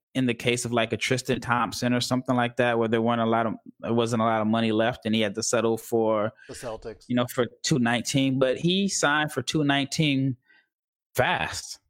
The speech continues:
Speaker 1: I'm just like, "Dang, did Rich Paul say, 'Hey, it's better to be a Laker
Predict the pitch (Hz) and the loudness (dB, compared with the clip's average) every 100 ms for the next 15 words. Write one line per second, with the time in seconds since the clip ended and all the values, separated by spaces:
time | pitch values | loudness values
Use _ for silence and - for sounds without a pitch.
0 | _ _ _ _ _ - 147 190 175 165 | _ _ _ _ _ 0 2 2 0 2
1 | 165 151 127 156 196 143 139 170 - 175 | 2 2 0 0 2 2 0 0 0 0
2 | 170 175 - 160 147 135 - _ - 127 | 2 0 0 0 0 -2 -6 _ -4 -2
3 | 110 104 - _ _ 107 107 123 139 143 | -2 -4 -12 _ _ -12 -4 0 0 0
4 | 135 139 135 123 147 156 165 170 175 | 0 0 2 2 0 0 0 0 -4